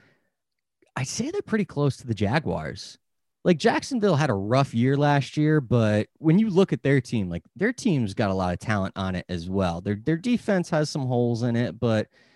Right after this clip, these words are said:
like, Myles Jack is, is phenomenal. He might be, outside of Fred Warner, the best linebacker, the off-ball linebacker at least. Um,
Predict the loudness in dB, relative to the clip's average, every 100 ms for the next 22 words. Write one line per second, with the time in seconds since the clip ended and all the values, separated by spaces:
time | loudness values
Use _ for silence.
0 | _ -6 -6 _ _ _ -4 0 2 0
1 | 0 0 0 -2 -4 -4 -8 -10 -10 -10
2 | -16 -12 -4 -2 -2 -4 -8 -6 -4 -4
3 | -4 -4 -4 -4 -6 -6 -4 -4 -4 -4
4 | -6 -4 -4 -4 -6 -4 -4 -6 -6 -6
5 | -4 -4 -6 -8 -10 -10 -14 _ _ -6
6 | -4 -2 -6 -8 -8 -10 -10 -10 -10 -10
7 | -10 -12 -12 -18 _ _ _ _ _ _
8 | -8 -4 -2 -4 -6 -10 -12